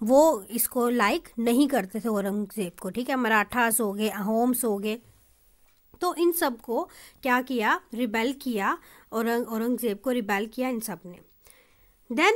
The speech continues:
his death was followed by a succession conflict amongst his sons। और एंड में उसकी डेथ जो है वो कैसे हुई? जैसे कि हर एक की हुई, हर एक के मुग़ल रूलर के बेटों ने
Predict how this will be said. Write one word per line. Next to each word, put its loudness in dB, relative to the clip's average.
his 2
death 0
was 4
followed 2
by 0
a -6
succession -2
conflict -6
amongst -6
his -8
sons। -6
और 2
एंड 2
में 2
उसकी -6
डेथ -4
जो -2
है -2
वो -4
कैसे -4
हुई? 0
जैसे -4
कि -6
हर -2
एक -4
की -6
हुई, -6
हर 8
एक 0
के 2
मुग़ल -2
रूलर 0
के -2
बेटों -4
ने -2